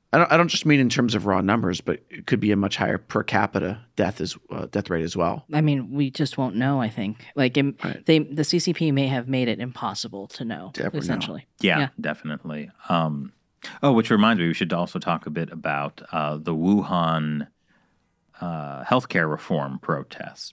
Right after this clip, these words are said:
Speaker 3: But,
Speaker 2: Oh.
Speaker 3: uh, let, let's finish up talking about, uh,
Speaker 2: Well,
Speaker 3: this
Speaker 2: I mean,
Speaker 3: particular covid thing.
Speaker 2: you mentioned the W H O is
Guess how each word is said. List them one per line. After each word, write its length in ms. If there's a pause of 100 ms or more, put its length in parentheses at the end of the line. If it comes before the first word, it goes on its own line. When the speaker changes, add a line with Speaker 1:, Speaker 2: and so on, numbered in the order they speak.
Speaker 3:
But, 260
Speaker 2:
Oh. 80
Speaker 3:
uh, 40
let, 220
let's 220
finish 380
up 120
talking 360
about, 420 (100)
uh, 300 (540)
Speaker 2:
Well, 340
Speaker 3:
this 140
Speaker 2:
I 40
mean, 120
Speaker 3:
particular 240
covid 380
thing. 180
Speaker 2:
you 200
mentioned 480
the 220 (200)
W 260
H 180
O 160
is 220